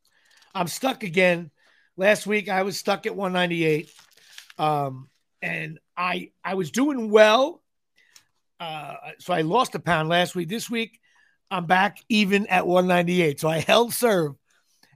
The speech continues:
And I think the main reason was I was bartending last night, and I didn't eat all day. And they had these bar pies. So I gotta serve these bar pies all day. <laughs> All of a sudden, I was like,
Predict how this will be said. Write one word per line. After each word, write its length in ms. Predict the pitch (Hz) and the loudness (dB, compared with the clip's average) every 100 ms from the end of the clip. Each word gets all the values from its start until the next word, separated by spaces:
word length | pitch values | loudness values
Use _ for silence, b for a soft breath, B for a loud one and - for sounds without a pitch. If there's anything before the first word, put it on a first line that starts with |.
| - | -2
And 120 | 202 | 2
I 120 | 214 | 2
think 220 | 226 240 | 2 -2
the 80 | 185 | -2
main 280 | 214 226 247 | -2 0 -2
reason 260 | 233 196 190 | -4 -4 -2
was 340 | 180 165 160 190 | 0 -2 -6 -8
I 80 | 180 | -8
was 120 | 175 | -6
bartending 720 | 147 220 214 185 175 175 156 _ _ _ _ _ - _ | -2 -2 0 -2 -2 -6 -10 _ _ _ _ _ -20 _
last 280 | - 165 - | -16 -14 -16
night, 200 | - - _ _ _ _ _ _ _ _ _ _ _ _ - | -20 -20 _ _ _ _ _ _ _ _ _ _ _ _ -8
and 100 | 175 | -6
I 100 | 175 | -4
didn't 200 | 208 208 | -2 -2
eat 160 | 208 208 | 0 0
all 160 | 180 | 0
day. 420 | 156 147 - - _ _ _ - | -2 -10 -16 -20 _ _ _ -10
And 120 | 196 | -4
they 100 | 233 | 0
had 200 | 220 240 | 0 0
these 160 | 233 151 | -2 -2
bar 360 | 123 175 190 | 2 4 4
pies. 600 | - 196 202 220 214 - _ _ _ _ _ _ | 2 0 0 -2 -6 -16 _ _ _ _ _ _
So 120 | - 202 | -6 -2
I 120 | 254 | 2
gotta 200 | 320 240 | 2 0
serve 360 | - 247 226 | -2 0 0
these 160 | 185 165 | -2 -6
bar 280 | 139 165 185 | -2 0 0
pies 340 | 151 156 135 | 0 -2 -2
all 160 | 143 147 | -6 -6
day. 260 | 151 151 156 | -4 -4 -6
<laughs> 880 | - - _ _ - - _ 370 - | -14 -20 _ _ -16 -16 _ -18 -10
All 100 | 254 285 | -10 -10
of 60 | |
a 40 | - | -10
sudden, 260 | 220 208 | -8 -6
I 40 | 175 | -8
was 80 | 180 | -10
like, 200 | 175 | -14